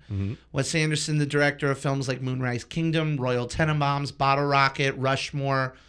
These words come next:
Speaker 2: Life Aquatic with Steve Zissou.
Speaker 1: Mm-hmm.
Speaker 2: You would think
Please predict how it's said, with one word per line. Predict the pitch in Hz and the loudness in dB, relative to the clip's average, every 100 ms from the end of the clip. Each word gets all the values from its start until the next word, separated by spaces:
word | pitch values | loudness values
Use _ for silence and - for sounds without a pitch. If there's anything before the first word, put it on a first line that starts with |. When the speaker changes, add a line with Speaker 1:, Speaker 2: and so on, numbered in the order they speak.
| - _ - | -20 _ -2
Speaker 2:
Life | 135 139 | 2 2
Aquatic | 143 147 143 139 | 0 0 2 0
with | 131 | -6
Steve | - 147 120 | -4 -4 -4
Zissou. | 131 208 - 147 139 | -2 -2 0 0 0
Speaker 1:
Mm-hmm. | 131 113 143 156 | -2 -4 -4 -2
Speaker 2:
You | 156 285 | 2 2
would | 302 175 | 2 -4
think | - - 247 247 156 - | -6 -2 -2 0 -4 -10